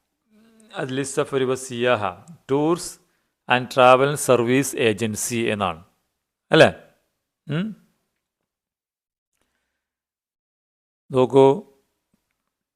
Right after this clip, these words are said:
അതിൻ്റെ ഹെഡിങ് ഇവിടെ കൊടുത്തിട്ടില്ല. വകാലത്തുൽ ഖിദമാത്ത് ലിസ്സഫരി വസിയാഹ ഫി ഐൻ ഷാരി മുനീർക്ക,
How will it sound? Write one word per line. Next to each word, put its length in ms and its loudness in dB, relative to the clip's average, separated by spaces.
അതിൻ്റെ 200 -6
ഹെഡിങ് 340 -4
ഇവിടെ 160 0
കൊടുത്തിട്ടില്ല. 520 -4
വകാലത്തുൽ 600 10
ഖിദമാത്ത് 540 6
ലിസ്സഫരി 640 6
വസിയാഹ 760 4
ഫി 260 -4
ഐൻ 300 6
ഷാരി 420 8
മുനീർക്ക, 600 4